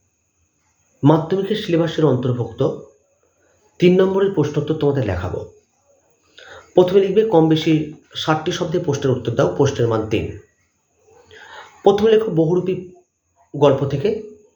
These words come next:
তিন নম্বরের জন্য প্রশ্ন এবং উত্তর। লেখো, "তাতে যে আমার ঢং নষ্ট হয়ে যায়।" ইনভার্টেড কমা ক্লোজ করে ড্যাশ দিয়ে লিখবে,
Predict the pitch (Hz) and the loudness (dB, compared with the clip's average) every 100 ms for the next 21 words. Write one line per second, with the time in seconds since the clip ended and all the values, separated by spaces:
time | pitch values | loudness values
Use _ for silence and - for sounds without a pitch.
0 | _ _ _ 160 147 139 139 135 - - | _ _ _ 2 4 4 2 0 -6 -2
1 | 135 180 - 120 110 101 - - _ _ | 0 0 -2 -4 -4 -6 -8 -18 _ _
2 | _ _ - 143 160 110 80 82 85 - | _ _ 0 4 4 2 -6 -10 -10 -16
3 | _ _ _ _ - - 127 123 104 104 | _ _ _ _ -20 -6 0 0 -2 -8
4 | - _ _ _ _ _ - - - _ | -18 _ _ _ _ _ -20 -20 -20 _
5 | 185 190 233 233 226 220 170 147 160 151 | 0 4 2 4 2 2 -2 2 4 4
6 | 131 - 127 127 101 95 - - _ _ | 0 -4 -2 -2 -2 -6 -8 -18 _ _
7 | _ _ _ _ _ _ _ _ _ 190 | _ _ _ _ _ _ _ _ _ 4
8 | 190 196 - 202 202 175 170 - 139 139 | 4 4 2 0 0 0 -2 0 2 2
9 | 135 139 110 98 101 - | 2 -2 -2 0 -2 -4